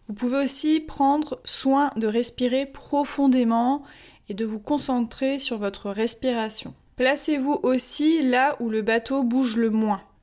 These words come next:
Le plus souvent, ce sera au centre du bateau, sur le pont le plus bas. Mais je vous déconseille vraiment d'aller en cabine parce que du coup, on peut plus voir l'extérieur, on peut plus voir l'horizon et ça chamboule d'autant plus le cerveau.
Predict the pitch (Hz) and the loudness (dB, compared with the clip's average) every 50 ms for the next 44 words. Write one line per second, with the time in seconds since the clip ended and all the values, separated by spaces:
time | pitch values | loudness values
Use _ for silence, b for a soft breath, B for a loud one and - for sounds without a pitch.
0 | - 220 220 208 - 269 285 269 - - 262 247 269 269 285 269 - 226 208 - | -6 -6 -6 -4 -4 -4 -4 -4 -2 -2 0 2 2 2 2 0 0 -2 -2 -2
1 | - 226 220 208 202 202 - - 254 254 240 - - 220 196 196 208 196 208 202 | -2 0 0 0 0 0 0 0 0 0 0 0 -2 -4 -2 -4 -2 0 0 0
2 | 208 208 - 240 247 269 285 302 302 - - - - - - 254 233 233 226 226 | 0 -2 -2 0 0 2 2 0 -2 -2 -4 -6 -6 -4 -2 0 2 2 2 0
3 | 220 226 - 254 269 277 262 247 226 - - 226 202 196 - - - - _ _ | 0 0 2 2 4 4 4 2 0 -2 -6 -6 -6 -6 -6 -8 -10 -18 _ _
4 | - 226 240 254 269 247 262 254 240 233 226 240 262 254 - 269 262 262 - 269 | 0 2 4 4 4 4 2 2 2 2 0 0 -2 -2 -2 -4 -2 0 2 2
5 | 254 233 233 247 233 247 254 277 254 226 208 220 226 226 233 233 254 220 214 208 | 2 2 2 0 2 2 2 4 4 2 2 2 2 0 0 0 0 -2 0 0
6 | 247 277 294 - 226 - - - 214 196 208 202 - 269 269 254 - 196 190 - | -2 -2 -2 -2 -4 -4 -4 -4 -4 -4 -4 -4 -2 -2 -2 0 -2 -4 -6 -6
7 | - 269 262 254 262 262 254 247 247 233 220 226 - - 208 202 202 202 240 247 | -4 -4 0 2 2 0 0 0 0 -2 -2 -2 -2 -2 -2 0 0 0 0 -2
8 | 233 202 - 208 185 - - - 254 247 262 247 247 240 233 220 226 220 208 202 | -4 -4 -6 -8 -10 -8 -4 -2 0 0 0 0 0 0 -2 0 -2 -2 -2 -2
9 | 233 247 262 - 220 208 - 214 202 202 - 214 208 202 233 262 254 233 214 233 | -2 -2 -2 -2 -4 -6 -6 -6 -6 -4 -4 -4 -2 0 0 0 0 0 0 -2
10 | 240 240 - 226 220 208 - - 254 262 - - - - - 226 233 226 - 240 | -2 -2 -2 -4 -4 -4 -4 -4 -4 -4 -4 -6 -10 -8 -4 -4 -2 -2 0 -2
11 | 214 202 170 160 | -2 -4 -4 -10